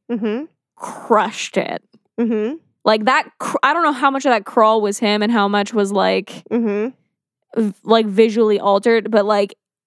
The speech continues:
Speaker 2: it was, uh, or, and, like, the noises, I don't know how much of that was him and how much of that was, like, added later.
Speaker 1: Yeah.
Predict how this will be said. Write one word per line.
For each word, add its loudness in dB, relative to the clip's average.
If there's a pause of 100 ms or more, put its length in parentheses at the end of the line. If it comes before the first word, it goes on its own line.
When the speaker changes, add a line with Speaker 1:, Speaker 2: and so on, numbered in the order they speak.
(200)
Speaker 2:
it 2
was, 4
uh, 2
or, 4
and, 0
like, -2
the 2
noises, 0
I 4
don't 4
know 2
how 2
much 0
of 0
that 4
was -2
him 0
and 2
how 2
much -2
of -6
that 4
was, 0
like, 2
added 2
later. 2
Speaker 1:
Yeah. 2